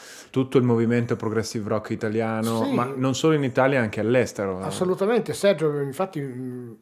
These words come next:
Speaker 2: ogni tanto lo buttava lì, ma guarda che, eh, in questo periodo qua, all'estero, soprattutto in Oriente, sono, sta diventando quasi un culto la musica
Speaker 1: Sì, sì,
Speaker 2: del,
Speaker 1: loro
Speaker 2: progressive italiana,
Speaker 1: Mm.
Speaker 2: e noi,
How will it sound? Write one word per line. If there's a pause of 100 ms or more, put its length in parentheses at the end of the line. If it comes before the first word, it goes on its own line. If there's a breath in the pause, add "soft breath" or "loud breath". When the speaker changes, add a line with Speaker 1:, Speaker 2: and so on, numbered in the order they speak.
(300)
Speaker 2:
ogni
tanto
lo
buttava
lì,
ma
guarda
che, (500 loud breath)
eh,
in
questo
periodo
qua,
all'estero,
soprattutto
in
Oriente,
sono, (420 loud breath)
sta
diventando (960)
quasi
un
culto
la
musica
Speaker 1:
Sì,
sì,
Speaker 2:
del,
Speaker 1:
loro
Speaker 2:
progressive
italiana,
Speaker 1:
Mm.
Speaker 2:
e
noi,